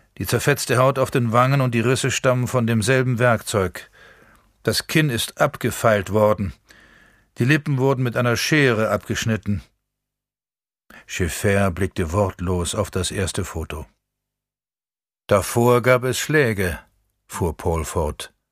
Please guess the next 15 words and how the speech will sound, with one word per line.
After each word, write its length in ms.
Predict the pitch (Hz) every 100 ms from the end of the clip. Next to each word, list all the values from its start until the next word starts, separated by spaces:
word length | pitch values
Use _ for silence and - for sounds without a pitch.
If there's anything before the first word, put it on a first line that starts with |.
| _ _ _ _ _ _ -
"Der 100 | 123
Gerichtsmediziner 840 | 120 127 - 135 131 - 135 127
sagt, 280 | 113 127 -
die 80 |
Verstümmelungen 800 | 123 120 - 139 135 135 127 127
wären 200 | 120 120
erst 280 | 123 117 -
nach 260 | 123 135 131
dem 300 | - 104 95
Tod 260 | 120 104
vorgenommen 640 | - - 101 95 95 92 90
worden." 340 | 92 90 85 - _ _ _ _ _ _ _ _ _ _ _ - - - _ _ _ -
"Ist 280 | 123 -
sie 160 | - 120 117
identifiziert?" 1080 | 110 107 104 104 98 - 113 180 180 -